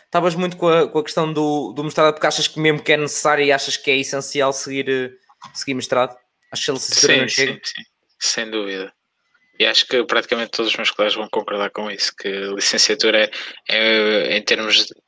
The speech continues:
Speaker 2: para sair para esse mundo fora, acaba por ser um bocado pouco, porque não, não te especializas naquela área específica que o mestrado te dá.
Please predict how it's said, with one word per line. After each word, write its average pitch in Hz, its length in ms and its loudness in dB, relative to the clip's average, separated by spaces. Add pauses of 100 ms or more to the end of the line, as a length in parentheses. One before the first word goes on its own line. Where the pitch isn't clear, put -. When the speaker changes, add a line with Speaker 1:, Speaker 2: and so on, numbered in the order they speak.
(200)
Speaker 2:
para 101 640 0
sair 107 560 2 (440)
para 107 180 6
esse - 260 2
mundo 110 200 -6
fora, 110 480 0 (680)
acaba 113 200 0
por - 80 0
ser - 140 2
um 110 60 -10
bocado 107 280 -2
pouco, - 380 -4 (100)
porque - 360 -6
não, 110 320 -10 (200)
não 107 120 -8
te - 60 2
especializas 107 560 0
naquela 107 340 2
área 104 140 2
específica - 680 2 (640)
que - 60 -16
o - 20 -4
mestrado 107 420 0
te - 140 -12
dá. 107 260 0